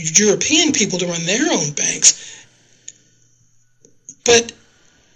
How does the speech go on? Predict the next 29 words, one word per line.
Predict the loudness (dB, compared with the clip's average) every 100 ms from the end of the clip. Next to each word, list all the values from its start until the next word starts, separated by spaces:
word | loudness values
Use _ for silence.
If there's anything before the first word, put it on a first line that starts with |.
| _ -2
and | 2
then | 4 4
that | 4 4
would | 4
mean | 4 2
that |
we | 0 -2
would | 4
stand, | 4 4 -2
all | -2 -2 0
of | 2
us | 4 6
would |
stand | 6 4 -4
on | -6
our | -6 -4
own, | -2 0
and | -2 -4 -6 -6
that | -8 -12 -20 _ _ _ -20 -12
the | -6
people | -4 0 0
that | -2 -6
run | -8 -6 -4
the |
banks, | -4 -2 2 2
the | 2
Jews, | -2 0 -2
would | -4 -10 -8 -8
not, | -4 -4 -4 -8